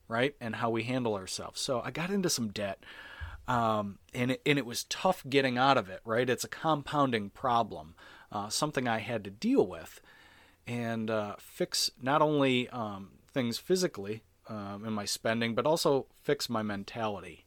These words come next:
And, um, by the grace of God, I, uh, I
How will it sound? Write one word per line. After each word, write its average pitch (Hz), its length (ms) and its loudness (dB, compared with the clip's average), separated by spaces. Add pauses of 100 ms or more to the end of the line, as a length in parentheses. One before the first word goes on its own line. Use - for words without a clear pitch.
(120)
And, 101 420 -8
um, 90 360 -12
by 123 120 2
the 104 100 -2
grace 123 340 4
of 95 120 -10
God, 117 380 4 (580)
I, 104 260 -4
uh, 95 400 -4 (360)
I 202 180 -8